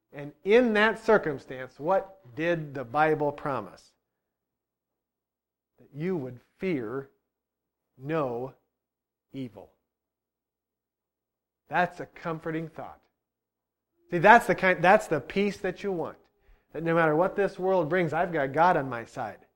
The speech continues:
Bring it. And when God gets his hands on some people that think that way, look out.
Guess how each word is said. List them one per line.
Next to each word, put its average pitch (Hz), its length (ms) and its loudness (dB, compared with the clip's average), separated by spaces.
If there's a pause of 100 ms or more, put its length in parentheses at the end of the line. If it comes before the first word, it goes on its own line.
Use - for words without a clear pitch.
(340)
Bring 208 220 6
it. - 180 -2 (880)
And 165 120 -2
when 160 160 2
God 190 280 10
gets 196 220 4
his 175 200 2
hands 143 500 0
on 147 160 0
some 135 160 -8
people 170 340 -4
that 131 180 -10 (140)
think 226 300 0
that 123 200 -8
way, 123 120 -14
look 156 240 -8
out. 101 220 -6